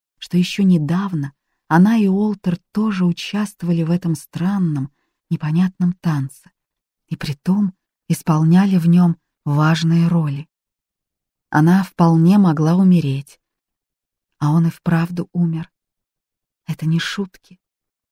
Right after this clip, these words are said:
Может, это всего лишь сон,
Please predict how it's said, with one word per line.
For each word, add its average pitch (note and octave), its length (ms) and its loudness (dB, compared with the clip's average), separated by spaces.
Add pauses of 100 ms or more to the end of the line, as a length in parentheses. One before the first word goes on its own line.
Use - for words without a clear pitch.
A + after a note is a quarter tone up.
(140)
Может, F3 460 0 (380)
это E3 180 0
всего E3+ 300 0
лишь E3+ 200 0
сон, G#3 440 0